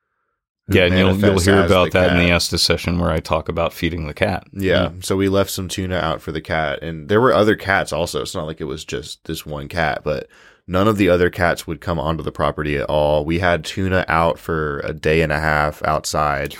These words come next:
Speaker 2: Right.
Speaker 1: It was cold, so it wasn't
Speaker 2: The
Speaker 1: going,
Speaker 2: only
Speaker 1: it wasn't
Speaker 2: cat
Speaker 1: going
Speaker 2: that came
Speaker 1: nasty.
Speaker 2: on the property was that one
Speaker 1: Was that
Speaker 2: black
Speaker 1: one
Speaker 2: one.
Speaker 1: black cat.
Speaker 2: Yeah.
Speaker 1: And there's literally s-, like, fish sitting on the porch. We had to throw it away 'cause none, no one, nothing would come and eat it.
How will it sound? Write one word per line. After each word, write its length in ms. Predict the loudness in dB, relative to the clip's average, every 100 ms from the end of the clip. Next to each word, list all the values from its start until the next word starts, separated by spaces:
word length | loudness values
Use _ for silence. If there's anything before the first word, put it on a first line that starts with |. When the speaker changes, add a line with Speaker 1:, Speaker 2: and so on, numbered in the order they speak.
| -8
Speaker 2:
Right. 460 | -6 -6 -8 0
Speaker 1:
It 60 | 4
was 160 | 4
cold, 340 | 2 2 2 0
so 140 | -2
it 60 | 0
wasn't 340 | 0 -2 -8 _ _ -10
Speaker 2:
The 80 | -4
Speaker 1:
going, 120 | -2
Speaker 2:
only 220 | 0 2
Speaker 1:
it 40 | 4
wasn't 220 | 4 4
Speaker 2:
cat 40 | 4
Speaker 1:
going 200 | 2 0
Speaker 2:
that 60 | 0
came 140 | 2
Speaker 1:
nasty. 180 | 0 -2
Speaker 2:
on 60 | -2
the 40 |
property 400 | 0 0 -2 -4
was 180 | -4 -2
that 180 | -4 -4
one 200 | -4 -2
Speaker 1:
Was 80 | 4
that 100 | 4
Speaker 2:
black 140 | 4 2
Speaker 1:
one 140 | 2
Speaker 2:
one. 80 | 2
Speaker 1:
black 220 | 0 0
cat. 320 | -2 -2 -2
Speaker 2:
Yeah. 120 | -4 -4
Speaker 1:
And 80 | -4
there's 160 | -4 -4
literally 600 | 2 4 6 4 2 0
s-, 200 | -2 -6 _
like, 260 | 0 0 0
fish 600 | -6 2 2 2 -2 -6
sitting 380 | -2 0 2 0
on 120 | 0 -4
the 60 |
porch. 520 | -4 -2 -4 -4 -10 0
We 100 | 2
had 140 | 4
to 60 | 2
throw 240 | 2 4
it 60 | 4
away 200 | 2 0
'cause 180 | -2 -6
none, 320 | -2 -2 -2
no 220 | 0 0
one, 200 | 2 -2 -2
nothing 280 | -2 -2
would 160 | -6 -6
come 180 | -4 -4
and 80 | -4
eat 140 | -6
it. 180 | -6 -8